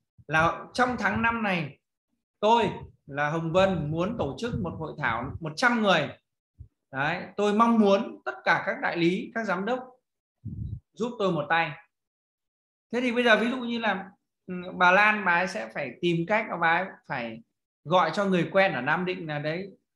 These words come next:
xem là cử một hai người nào đấy đến. Thế thì cả đội này xuống vào giúp thì sẽ có một trăm người. Mình, mình chứ không phải là, chứ không phải là chỉ có là dưới, dưới chị Vân bây giờ không có ai.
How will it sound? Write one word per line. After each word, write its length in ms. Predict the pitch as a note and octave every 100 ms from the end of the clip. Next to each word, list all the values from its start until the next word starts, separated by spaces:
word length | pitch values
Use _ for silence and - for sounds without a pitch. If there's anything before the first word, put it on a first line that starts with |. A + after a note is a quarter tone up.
| _ _ _ D3+
xem 340 | D3+ F#3 F#3
là 380 | E3+ D#3 D3+ D3 C#3+ E3 F#3 - _ _
cử 180 | D3+ B2+ B2+
một 120 | D#3
hai 160 | F3+ F3+
người 220 | E3 D3+
nào 180 | D3 D3
đấy 300 | D3+ F#3 G3 - _ _ -
đến. 460 | D3+ E3 G#3 - _ _ _ -
Thế 60 | A3+
thì 280 | G#3+ F#3+ G3+
cả 180 | E3+
đội 260 | F3 A3 A3
này 340 | G3+ G3 F#3+
xuống 280 | F#3+ G3+ A#3
vào 200 | C4 F#3+
giúp 260 | G3 C#4 -
thì 160 | G3+ F3+
sẽ 180 | G#3 -
có 120 | G3+
một 140 | A#3 -
trăm 200 | G#3+ G#3+
người. 180 | F#3+ F3 F3 _ - - - _ - - - _ _ _ _ _ _ _ _ _ F#3 -
Mình, 280 | G#3 G#3+ A3+
mình 160 | A3+
chứ 100 | -
không 180 | C#4+ C#4+
phải 160 | G3+ F3
là, 360 | F#3+ - - - - - G#3 G#3
chứ 100 | C#4
không 160 | C#4 C4
phải 160 | E3+
là 240 | E3+ F#3+ G3 G3+ -
chỉ 240 | - F#3 F#3
có 160 | G#3+
là 100 | B3
dưới, 360 | G3 G#3 A#3 A3
dưới 300 | F3+ G#3+ B3
chị 160 | C4 A3+
Vân 200 | A#3+ A#3+
bây 100 | A#3+
giờ 180 | A3+ G3+
không 220 | B3+ A#3+
có 140 | B3 C4
ai. 260 | C#4 C4+